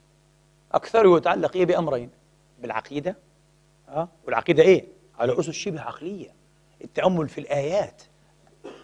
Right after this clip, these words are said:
لدينا في القرآن شيء، زهاء ألف آية كونية تؤشر إلى الطبيعة، إلى الكون، إلى الخلقة، إلى، إلى، إلى، إلى، عجيب. آه.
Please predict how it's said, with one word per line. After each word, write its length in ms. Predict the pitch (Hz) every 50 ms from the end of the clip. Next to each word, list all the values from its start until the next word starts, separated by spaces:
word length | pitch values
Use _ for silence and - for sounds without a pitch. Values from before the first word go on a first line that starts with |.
| _ _ _
لدينا 260 | 127 135 175 185 165
في 60 | 135 -
القرآن 340 | - - 147 180 190 175
شيء، 220 | 143 - - 151 - _ _ _ _ _
زهاء 460 | 131 143 143 147 180 208 - - -
ألف 240 | 226 220 196 - - _ _
آية 580 | - 214 233 233 - 180 165 180 175 147 - - _ _ _ _ _ _ _ -
كونية 680 | - 175 165 156 160 160 147 131 113 101 95 - - _ _ _ _ _ _ _ _ _ _ _ _ _ _
تؤشر 360 | - 143 180 - - - 160
إلى 60 | 147
الطبيعة، 500 | 143 - - 131 131 156 147 120 104 113
إلى 100 | 113 120
الكون، 380 | 131 127 - - - 151 135 127
إلى 120 | 113 127
الخلقة، 500 | 127 123 - - 165 147 - _ - 120
إلى، 300 | 107 135 165 151 135 120
إلى، 280 | 117 - 165 165 151 143
إلى، 280 | - - - 170 147
إلى، 240 | 131 - 165 165 139 - _ _ _
عجيب. 420 | - - - - 190 233 233 180 - - _ _ _ _ _ _ _ _
آه. 180 | 127 117 104